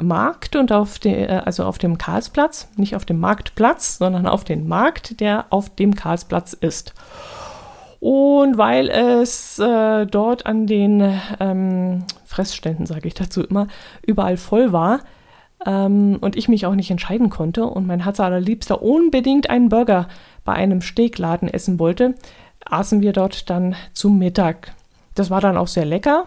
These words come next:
auch wenn ich nicht unbedingt satt geworden bin und mir deshalb später noch etwas in einer Bäckerei holte. Ah, das kann ich dann auch gleich mal vorne wegnehmen.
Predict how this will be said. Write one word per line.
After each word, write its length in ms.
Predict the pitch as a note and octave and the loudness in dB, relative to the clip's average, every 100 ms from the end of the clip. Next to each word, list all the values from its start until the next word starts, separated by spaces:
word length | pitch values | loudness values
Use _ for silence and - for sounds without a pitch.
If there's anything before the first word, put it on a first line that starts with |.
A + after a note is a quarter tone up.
| - - | -8 -2
auch 200 | G#3 G3+ | -2 0
wenn 200 | F#3+ G3+ | 0 2
ich 180 | G3+ G3 | 2 0
nicht 200 | G3 G3+ | -2 0
unbedingt 320 | F#3+ G3 E3+ | 0 0 -2
satt 180 | F3 G3+ | -4 -4
geworden 380 | A3 G#3 A3 G#3+ | -2 0 2 4
bin 200 | A#3 C4 | 4 2
und 180 | - F#3+ | 0 -2
mir 120 | F3+ | 0
deshalb 340 | F3 F#3 F3+ | -2 -2 -4
später 360 | - E3+ E3+ F#3 | -4 -2 0 0
noch 200 | F3 - | -2 -4
etwas 340 | - F3 F3 | -6 -4 -4
in 140 | - F3+ | -4 -4
einer 240 | E3+ F3 | -2 -2
Bäckerei 580 | G3+ G3+ G#3 G3 E3 F3 | -2 -2 -4 -2 0 0
holte. 440 | F3 D#3+ D#3 D3 C#3+ - - - - - - _ _ _ _ - | 2 2 2 -2 -4 -16 -20 -20 -20 -20 -20 _ _ _ _ 0
Ah, 200 | G3+ F#3 | 2 2
das 180 | F#3 | 0
kann 140 | - G3 | 2 0
ich 100 | F#3+ | 2
dann 120 | F#3+ | -2
auch 120 | F3+ | -2
gleich 220 | - F#3 | -2 -2
mal 100 | F3+ | -2
vorne 240 | F3 F3 E3+ | -2 0 0
wegnehmen. 480 | F3 A#3 A#3 B3+ | 0 2 4 4